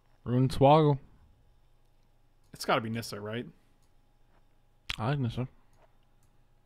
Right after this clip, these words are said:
Speaker 2: I hate passing Overgrown Tomb, but I think Nissa.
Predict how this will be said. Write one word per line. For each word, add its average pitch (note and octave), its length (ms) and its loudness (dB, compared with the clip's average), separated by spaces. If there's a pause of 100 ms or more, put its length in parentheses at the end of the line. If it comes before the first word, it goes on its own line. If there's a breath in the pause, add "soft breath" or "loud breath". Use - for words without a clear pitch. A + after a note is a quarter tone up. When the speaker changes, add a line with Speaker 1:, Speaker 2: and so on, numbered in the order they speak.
Speaker 2:
I B2+ 40 -18
hate D3 220 -8
passing A#2 320 -6
Overgrown A2 400 -10
Tomb, G#2+ 320 -10
but G#2+ 200 -12 (220)
I - 80 -12
think C3 200 -12
Nissa. A#2+ 220 -12